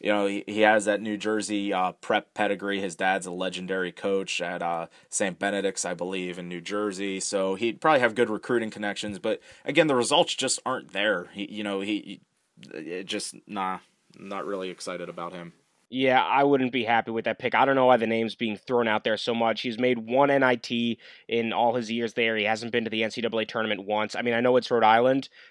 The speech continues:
Speaker 2: but I just, I don't see why. If you're gonna go pick a, a mid-major coach, pick one who's, you know, done something pretty impressive.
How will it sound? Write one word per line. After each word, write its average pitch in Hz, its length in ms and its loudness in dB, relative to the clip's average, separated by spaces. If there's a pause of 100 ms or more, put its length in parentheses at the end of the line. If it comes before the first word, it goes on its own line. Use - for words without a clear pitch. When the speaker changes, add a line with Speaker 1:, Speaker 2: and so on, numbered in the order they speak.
(200)
Speaker 2:
but 107 320 4 (800)
I 123 100 -4
just, 127 240 -6
I 127 80 2
don't 123 220 2
see 123 240 -4
why. 107 720 4 (440)
If 151 280 0
you're 185 100 6
gonna 214 200 10
go 170 120 10
pick 156 240 6
a, 143 140 4
a 139 100 2
mid-major 131 560 4
coach, - 460 0
pick 131 240 -4
one 127 240 4
who's, 113 420 -6 (240)
you 123 140 -4
know, 98 120 0
done 110 280 -4
something 104 500 -6
pretty 113 260 -2
impressive. 98 600 -4